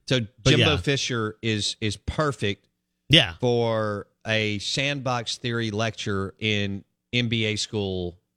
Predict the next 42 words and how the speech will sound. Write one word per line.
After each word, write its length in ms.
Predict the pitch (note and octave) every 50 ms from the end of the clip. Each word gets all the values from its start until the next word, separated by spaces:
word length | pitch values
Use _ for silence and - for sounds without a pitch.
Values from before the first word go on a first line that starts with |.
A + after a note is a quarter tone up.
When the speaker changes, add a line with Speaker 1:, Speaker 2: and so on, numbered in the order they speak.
| _ _ _ _ _ _ _ _ _ _ _ _ -
Speaker 1:
today, 360 | - B2+ A2 F#2+ E2+ D2+ - _ _ _ _ -
if 120 | G#2 G2+
you're 100 | - A2
taking 280 | - B2 G#2+ F#2 G#2+ F#2+
second 280 | - - G#2 F#2+ G2 -
semester, 480 | - G2+ G2 F2+ - - F#2+ F#2+ G#2 - _ _ _ -
uh, 240 | F#2+ F#2 F2+ F2 F2 - -
N 100 | G#2 F#2+
B 140 | F#2 F#2+ E2+
A 80 | D#2+
class. 280 | - - E2 C2+ - G2+
Speaker 2:
One 140 | A2 C3+ C3+
hundred 260 | A#2+ C#3+ F3 G3+ C#3+
percent. 380 | - F2+ - - F2+ D#2 - - -
If 120 | C3 B2+
Jimbo 280 | A2 - F#3+ G#3+ A#3+ A#3
was 160 | G#3+ D3+ C3
as 320 | - B2+ C3+ B2+ A2+ - -
entertaining 720 | - A#2 C3 D3 D3 C3 - - B2 B2 C3 C3 B2 G#2
on 180 | - G#2+ A#2 B2
the 60 | B2
field 260 | - C#3+ C#3 C#3 C3
as 100 | A2+ G#2
he 60 | G#2+
was 140 | G#2+ G#2+ F#2+
off 220 | G#2 G2+ A2+ -
it, 60 | - A2+
he'd 100 | A2+ G#2+
have 180 | A2 G#2+ G2
another 240 | G#2 G#2+ G#2 F#2 E2+
title. 320 | - G#2 G2 F2+ D#2 D#2 E2
Speaker 1:
That's 240 | - E3 G#3 - -
a 60 | D#3
great 300 | - D#3 C3+ B2+ A2+ -
point. 260 | - D3 D#3 C#3+ - -
It, 180 | C3+ C#3 A#2
because 320 | B2+ D3 C#3 - A#3 C4 A#3+
his 180 | G3+ C#3+ B2 - -
offense 420 | C3 D3+ D#3+ - E3 D3+ - -
is 80 | A#2+ -
so 160 | - C3+ A#2
boring. 600 | A2 - - G2+ G#2 A#2 C#3 E3 F3+ F3 E3 D3+